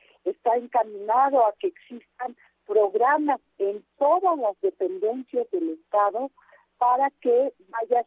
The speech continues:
cerrándose, eliminándose precisamente esta desigualdad que vivimos mujeres y hombres. Y para ello, este anexo ha señalado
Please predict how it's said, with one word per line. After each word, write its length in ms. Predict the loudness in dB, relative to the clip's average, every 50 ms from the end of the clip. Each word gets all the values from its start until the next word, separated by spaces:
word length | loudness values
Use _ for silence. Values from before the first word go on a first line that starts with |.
| _ -2
cerrándose, 800 | -2 -2 0 2 4 4 4 4 2 0 -2 -4 -4 _ -4 -6
eliminándose 1000 | -6 -6 -10 -14 -12 -10 -10 -6 -4 0 0 0 0 -2 -4 -8 -8 _ -10 -12
precisamente 1000 | -8 -4 -6 -6 -6 -8 -20 -12 -8 -8 -8 -6 -6 -8 -8 -8 -6 -6 -6 -6 _ _ _ _ _ _ _ _ 0
esta 340 | 0 0 0 _ -4 -4
desigualdad 640 | -2 -4 -6 _ -6 -4 -2 -2 0 2 0 0 0 _ -4
que 80 | -4
vivimos 520 | -4 -4 -8 -16 -16 -14 -10 -8 -8 -8 -8 -10
mujeres 400 | -16 _ -6 -6 -4 -4 -4 -8 _ -10
y 100 | -8 -6
hombres. 300 | -6 -6 -8 -12 _ _ _ _ _ _ _ _ _ _ -20
Y 80 | -14
para 300 | _ -2 2 4 4 4
ello, 360 | 2 0 0 0 2 2 4 4
este 400 | 2 0 -2 -4 _ -2 2 2
anexo 600 | 2 2 0 -2 -8 -10 _ _ 0 0 0 0 0
ha 180 | 0 0 0 0 -4
señalado 600 | -10 -6 -4 -2 0 2 2 2 2 2 0